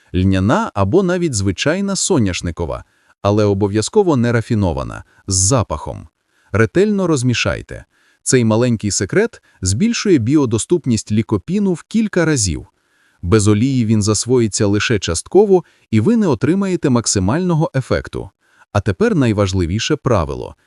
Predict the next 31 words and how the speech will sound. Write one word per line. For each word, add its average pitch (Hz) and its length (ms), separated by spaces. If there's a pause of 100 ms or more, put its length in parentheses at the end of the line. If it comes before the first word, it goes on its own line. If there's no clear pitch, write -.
(200)
як 107 500
і 117 100
коли 92 420
пити. 73 540 (440)
Приймати 151 460
наш 127 260
цілющий 107 580
напій 127 380
потрібно 180 500
строго 156 480
вранці, 98 600 (360)
на 90 180
чще - 260
серце, 82 560 (340)
за 92 220
двадцять-тридцять 120 880
хвилин 165 400
до 104 140
першого 160 480
прийому 87 500
їжі. 69 440 (420)
Саме 113 340
на 107 140
чще 101 240
серце 117 540 (180)
всі - 220
корисні 135 480
речовини 147 540
всмоктуються 110 720
в 82 80
кров 175 320